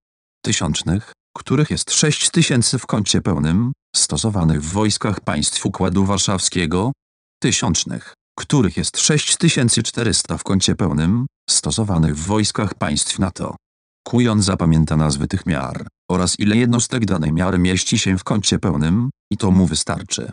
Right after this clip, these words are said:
Wolnomyśliciel będzie zaś z lubością dociekał, skąd się one wzięły, dlaczego w kącie pełnym jest czterysta, albo sześć tysięcy, albo sześć tysięcy czterysta jednostek,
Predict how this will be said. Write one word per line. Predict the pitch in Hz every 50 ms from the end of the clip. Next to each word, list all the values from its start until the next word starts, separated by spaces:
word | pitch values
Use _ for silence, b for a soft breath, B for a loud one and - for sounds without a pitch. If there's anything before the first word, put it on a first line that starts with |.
| - _ _ _ _ _ _ _ _ -
Wolnomyśliciel | 82 76 101 110 107 104 101 95 92 90 - - - 113 113 113 - 78 90
będzie | 92 98 95 92 98
zaś | 92 104 110 120 117
z |
lubością | 110 117 92 87 92 85 - - - 92 95 85
dociekał, | 90 90 - - 92 78 - - 82 69 - - - - _ _ -
skąd | - - - - 131 120 98 -
się | - - 101
one | 101 104 92
wzięły, | 80 90 90 87 82 82 92 120 127 - _ _ -
dlaczego | 67 71 78 82 - 107 101 107 117
w | -
kącie | - - 113 101 - - 90
pełnym | 80 107 90 78 76 78 78
jest | 78 - - - -
czterysta, | - - - 120 117 113 90 - - - - 85 101 127 - _ _ _
albo | 90 95 95 107
sześć | 110 - - 151 147 - - -
tysięcy, | - 180 160 - 139 90 80 73 - - 90 95 113 - - _ _ -
albo | 92 95 98 107
sześć | - - 156 147 - - -
tysięcy | - - 170 - - 135 120 - - 113
czterysta | - - - 117 113 92 - - - 95
jednostek, | 98 90 95 92 80 78 - - - 90 101 117 - - -